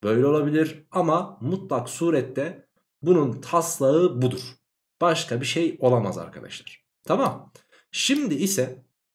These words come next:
f'in türevinin grafiğine bakarak f'in ikinci türevini yorumlayalım. F'in ikinci türevini yorumlayalım. Peki bunu nasıl yorumlayacağız? Bakın şöyle. Bizim türevimizin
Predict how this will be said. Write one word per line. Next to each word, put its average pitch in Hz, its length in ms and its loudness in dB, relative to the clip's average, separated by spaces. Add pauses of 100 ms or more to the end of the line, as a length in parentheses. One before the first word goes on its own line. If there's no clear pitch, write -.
(720)
f'in 214 340 0
türevinin 196 520 2
grafiğine 123 440 -2
bakarak 196 540 -4 (720)
f'in 190 280 0
ikinci 165 480 -4
türevini 165 500 4
yorumlayalım. 101 600 4 (460)
F'in 196 240 -4
ikinci 120 420 -6
türevini 98 360 -4
yorumlayalım. 80 460 -8 (480)
Peki 196 260 0
bunu 214 180 2
nasıl 180 240 2
yorumlayacağız? 127 760 0 (280)
Bakın 156 200 -2
şöyle. 160 540 2 (400)
Bizim 196 580 0
türevimizin 180 840 2